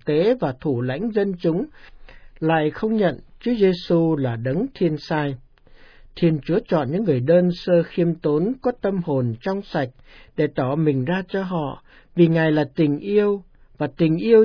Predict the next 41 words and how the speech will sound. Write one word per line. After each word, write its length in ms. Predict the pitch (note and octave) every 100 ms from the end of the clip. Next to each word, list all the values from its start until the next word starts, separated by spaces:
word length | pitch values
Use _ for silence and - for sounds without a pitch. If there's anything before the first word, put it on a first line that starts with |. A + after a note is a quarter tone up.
| A3
chỉ 120 | C#3
có 160 | B2+ C4
thể 180 | - C3+
hiểu 260 | C#3+ C3 D#3
được 300 | D#3 C#3 D#3
bằng 280 | C#3 B2+ B2
con 240 | G3 G3 D#3+
đường 340 | C#3+ A#2+ C#3
đức 120 | C#4 -
tin 240 | G#3 F#3+ F3+
và 160 | B2 -
tình 220 | C3 A#2 -
thương. 320 | F3 F3 E3+ - _ _ - - - -
Đức 160 | C#4 -
tin 280 | G#3 G3 F#3+
là 180 | C3+ B2+
thái 160 | F3+
độ 180 | A3 C3+
khiêm 400 | - F#3+ F3+ F3
tốn 300 | D#3+ D#3 A#3+ -
trước 140 | B3+
Thiên 240 | - F#3 E3+
Chúa, 360 | - D3+ E3+ C#4 - - -
không 240 | - A3+ A3+
tự 280 | A3 E3 C#3+
phụ 300 | F#3 E3 C#3+
về 180 | C3+ B2
chính 220 | E3 B3+
mình 300 | F#3 C#3 B2 G2+ _
và 120 | C#3+ B2+
phán 380 | - E3 C4
đoán 240 | B3 F3 C4+
của 140 | -
mình 280 | B2+ C#3+ C#3
về 140 | C3+
sự 260 | C3 - D3+
vật, 200 | C#3+ C3+ - _ _ _ _ - - -
tình 200 | F3 E3+
yêu 320 | G#3 A3 A3
là 120 | F#3
sự 240 | B2+ F3